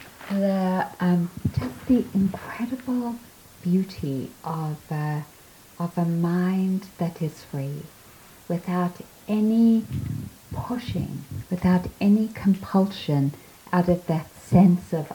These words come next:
I, but more so tuned in always to what is supportive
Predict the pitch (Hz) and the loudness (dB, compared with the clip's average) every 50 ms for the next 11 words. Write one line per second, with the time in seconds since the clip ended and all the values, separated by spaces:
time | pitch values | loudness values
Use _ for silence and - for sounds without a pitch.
0 | - - 156 151 147 147 147 143 147 175 214 226 226 - - - - - - - | -8 -6 -4 -2 -2 -2 -2 -4 -4 -6 -6 -8 -10 -16 -20 -20 -20 -20 -20 -20
1 | - - - - - - - 185 180 180 - - 185 180 190 196 196 196 196 190 | -20 -20 -20 -20 -20 -4 0 0 0 0 4 6 8 8 8 8 8 8 8 6
2 | 190 180 - - - - - - - - - - - - - - - 226 233 233 | 4 2 -2 -10 -18 -20 -20 -20 -20 -20 -20 -20 -20 -20 -18 -4 0 4 4 6
3 | 240 247 254 262 254 240 247 - - - - 220 214 208 208 202 202 202 196 190 | 6 6 6 6 6 4 0 -4 -10 -2 2 6 8 10 10 10 10 10 8 8
4 | 185 - - - 190 185 185 190 185 175 175 165 151 151 151 151 151 156 165 - | 6 2 0 0 2 4 4 4 4 4 4 4 4 2 0 0 -2 -4 -6 -10
5 | - - - - - - - - - - - - - - 190 175 170 170 175 - | -16 -20 -20 -20 -20 -20 -20 -20 -20 -20 -20 -20 -6 -4 -2 -2 -2 -4 -8 -4
6 | - 202 208 214 214 214 - - - - 196 - - - - 180 180 - - 175 | 0 0 2 2 0 -4 -8 -10 -4 -4 -4 -4 -4 -4 -4 -4 -4 -4 -2 0
7 | 165 160 160 - - 165 165 | 0 0 -2 -2 -4 -4 -4